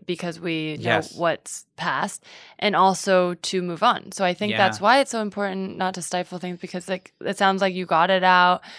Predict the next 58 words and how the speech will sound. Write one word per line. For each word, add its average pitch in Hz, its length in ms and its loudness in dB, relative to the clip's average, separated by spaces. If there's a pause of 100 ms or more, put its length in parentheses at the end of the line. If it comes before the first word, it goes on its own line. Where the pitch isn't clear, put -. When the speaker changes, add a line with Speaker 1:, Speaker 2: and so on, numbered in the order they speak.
(260)
Speaker 1:
You 131 80 2
can 165 180 2
Speaker 2:
Uh-huh. 214 60 6
Speaker 1:
always 247 240 2
go 214 140 0
back, 196 260 4
and 190 220 -2
I'm 180 100 -4
sure 185 220 -2
that 170 60 -8
some 175 200 -4
of 170 80 -6
those 165 140 -6
memories 165 340 -6
are 165 80 -10
still 175 160 -8
painful. 165 460 -10
And 151 260 -10
if 135 260 -8
you're 156 200 -2
in 156 100 -4
the 165 80 -4
ro-, 165 240 2
right 175 260 2
mood, 165 280 -2
maybe 156 240 -6
you 160 120 -8
can 160 260 -12 (100)
sit 170 240 -4
and 156 120 -6
get 156 160 -6
deep 160 220 -4
in 175 140 -2
it. 220 180 2
Speaker 2:
Yeah. 107 380 -4 (220)
Speaker 1:
But - 180 4
also 185 500 4
on 160 160 2
a 160 60 -4
day-to-day, 165 580 -2
you're 160 120 -2
able 165 280 -8
to, - 180 -14
like, 180 180 -10
continue 180 360 -10
on 151 220 -2
because 165 280 -12
you, 170 120 -12
like, - 160 -12 (100)
dealt - 220 -10
with - 160 -14
it. - 160 -14 (260)
Speaker 2:
Yes. - 460 -4
And 151 100 -2
I, 156 160 0
I 160 80 2
do 160 240 -4
think 185 240 -4